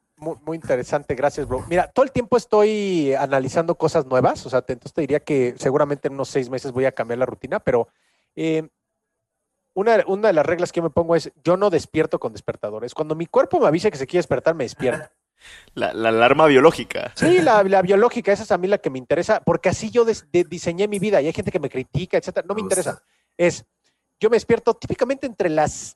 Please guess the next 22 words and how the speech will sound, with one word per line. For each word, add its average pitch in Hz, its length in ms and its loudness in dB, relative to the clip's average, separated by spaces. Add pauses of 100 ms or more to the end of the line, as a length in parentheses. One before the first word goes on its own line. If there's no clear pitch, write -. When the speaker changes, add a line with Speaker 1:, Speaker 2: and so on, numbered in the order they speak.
(120)
Speaker 1:
siete - 420 -4
de 240 40 6
la 202 100 4
mañana, 220 440 -2
siete 214 280 -4
y - 20 -6
media, 214 300 2
más 202 160 -2
o 202 40 -12
menos, 208 200 -4
a 165 40 4
veces 180 300 -4
ocho 185 180 -2
de 156 40 0
la 139 80 -6
mañana. 185 360 -6 (300)
Si - 220 -6
un 277 100 -4
día 277 100 4
me 262 100 2
Speaker 3:
Ujú. 190 80 4
Speaker 1:
desvelo, 180 360 2